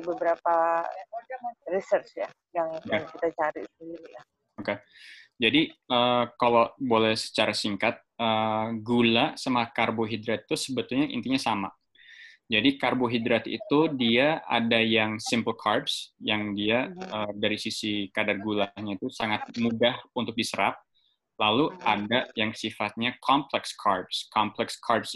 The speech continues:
Speaker 2: ini dia biasanya membutuhkan waktu yang agak sedikit lama karena dia butuh dipecah molekulnya dan membutuhkan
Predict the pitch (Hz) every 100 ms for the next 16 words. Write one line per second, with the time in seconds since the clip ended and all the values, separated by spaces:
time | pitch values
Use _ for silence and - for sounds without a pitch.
0 | 117 113 139 139 131 135 123 120 117 107
1 | - 113 131 131 113 110 107 107 - 127
2 | 123 113 104 - - 143 - _ 117 110
3 | 107 110 104 - 107 - 104 98 104 147
4 | - - 110 107 107 113 123 110 - 104
5 | 104 101 95 - - 120 139 - - 104
6 | 101 - 98 101 117 143 _ _ - -
7 | _ 117 113 120 123 117 - - 127